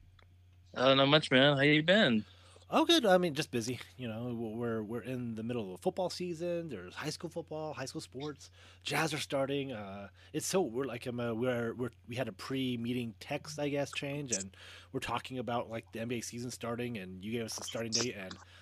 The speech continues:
Speaker 2: Lo-, uh, Logan even said something like, he said something like, "Fuck, I'm not ready for this." I'm like, "Yeah, like, dude, I'm not, I'm barely," like, there's a lot of people who are, who are, like, they're rip-roaring ready to go to next week already, and I'm just like, "Oh, yeah, the Jazz are playing tonight, you know,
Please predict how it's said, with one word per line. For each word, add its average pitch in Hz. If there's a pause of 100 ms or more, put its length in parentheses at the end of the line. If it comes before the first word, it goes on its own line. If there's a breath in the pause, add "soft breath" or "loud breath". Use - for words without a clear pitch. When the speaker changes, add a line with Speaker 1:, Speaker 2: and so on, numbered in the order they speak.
(160 soft breath)
Speaker 2:
Lo-, 131
uh, 113
Logan 139
even 113
said 113
something 113
like, 92
he 135
said 139
something 135
like, 87
"Fuck, -
I'm 107
not 117
ready 120
for 101
this." 98
I'm 113
like, 101
"Yeah, 113
like, 98
dude, 104
I'm 113
not, 107 (580 soft breath)
I'm 123 (180)
barely," 123
like, 113
there's 147
a 170
lot 147
of 156
people 147
who 123
are, 127
who 120
are, 117
like, 104 (420 loud breath)
they're 151
rip-roaring 143
ready 139
to 120
go 113
to -
next 120
week 135
already, 98
and 98
I'm 110
just 110
like, 110
"Oh, 156
yeah, 180
the 101
Jazz 123
are 98
playing 92
tonight, 90
you 95
know, 110